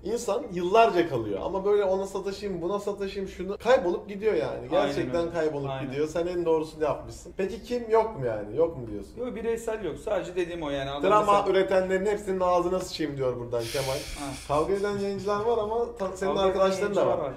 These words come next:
Speaker 1: Her iki tarafta senin arkadaşın. Kavga ediyorlar. O tarafta da arkadaşsın, o tarafta da arkadaşsın.
Speaker 2: Şimdi şey,
Speaker 1: Mesela
Speaker 2: büyük
Speaker 1: şey, mesela Ferit'le biz önceden aramız sıkıntılıydı ama
Speaker 2: Aha.
Speaker 1: senle de konuşuyorduk mesela.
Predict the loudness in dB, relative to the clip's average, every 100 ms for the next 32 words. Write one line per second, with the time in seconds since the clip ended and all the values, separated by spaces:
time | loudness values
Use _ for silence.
0 | 4 6 6 6 8 8 4 -2 0 2
1 | 0 0 -4 -4 2 2 4 0 4 6
2 | 6 4 6 6 6 4 4 2 4 2
3 | 2 0 2 2 2 2 2 2 -2 -4
4 | -6 -18 -14 -12 -8 -6 -2 0 4 4
5 | 4 2 -6 0 2 4 2 0 0 0
6 | 0 -2 -6 -4 -6 -4 -2 -2 -4 -2
7 | 0 0 -4 -8 -8 -6 -4 -2 0 -2
8 | -2 0 0 2 0 0 -2 -2 -2 -4
9 | -6 -4 -4